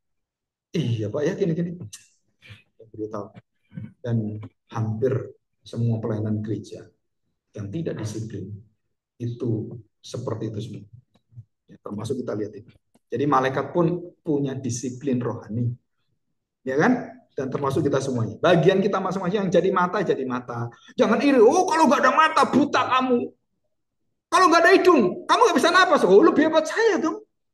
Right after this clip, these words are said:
Coba kalau kamu nggak punya hidung, mati kamu. Nggak punya mata, masih bisa hidup. Eh, kamu tuh mata dengan hidung berantem. Terus mereka, "Oh, kalau nggak ada jantung, nggak bisa kamu, mati juga." Akhirnya siapa yang menang? Nggak ada yang menang, Ustaz.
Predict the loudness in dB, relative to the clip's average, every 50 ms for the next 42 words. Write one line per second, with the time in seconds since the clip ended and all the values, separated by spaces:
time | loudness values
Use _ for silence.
0 | _ _ _ -2 -2 2 2 2 2 4 2 2 2 2 4 4 4 4 4 4
1 | 6 6 6 6 4 2 0 0 0 0 0 0 0 0 -2 -4 -4 -2 -2 -2
2 | -2 -4 -6 -8 -14 _ _ _ -10 -6 -4 -2 -2 0 0 0 0 0 0 -2
3 | -4 -4 -4 -4 -6 -4 -4 -4 -4 -4 -4 -4 -4 -4 -6 -6 -8 -14 -20 -20
4 | -20 -20 _ _ -14 -12 -10 -10 -8 -8 -10 -10 -10 -10 -8 -6 -6 -6 -4 -2
5 | -2 -2 -2 -4 -6 -4 -4 -2 -2 -2 -4 -4 -2 -2 0 0 0 0 0 0
6 | 0 0 0 -2 -2 0 -2 -2 0 -2 -2 -2 0 -2 -4 -4 -4 -6 -6 -6
7 | -10 -14 _ _ _ _ _ _ _ _ _ _ _ -10 -10 -8 -6 -6 -4 -4
8 | -2 -4 -4 -4 -6 -6 -6 -6 -2 0 0 0 0 0 0 0 0 2 2 2
9 | 2 2 2 0 0 -2 -2 -2 -2 -2 -2 -2 -2 -4 -6 -8 -10 -8 -6 -6
10 | -6 -6 -6 -6 -6 -8 -6 -6 -6 -6 -6 -4 -4 -6 -4 -6 -8 -10 -8 -6
11 | -4 -4 -4 -6 -10 -16 _ _ _ _ _ _ _ _ _ _ _ _ -8 -4
12 | -2 0 2 2 2 2 4 4 6 6 4 4 2 2 2 2 0 0 0 -2
13 | 0 0 0 -2 -2 -4